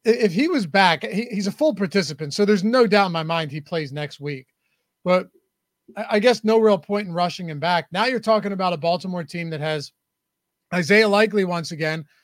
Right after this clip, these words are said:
but then what? Y-, y-, Zay Flowers,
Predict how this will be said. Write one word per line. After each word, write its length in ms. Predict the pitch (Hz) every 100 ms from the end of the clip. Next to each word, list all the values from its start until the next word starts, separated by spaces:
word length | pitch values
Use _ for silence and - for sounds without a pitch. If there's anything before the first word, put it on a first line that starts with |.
| _ _ -
but 140 | 190
then 180 | 226 220
what? 180 | 233 -
Y-, 140 | 170 104
y-, 120 | 214
Zay 280 | 170 180 202
Flowers, 840 | 214 202 208 214 214 208 185 -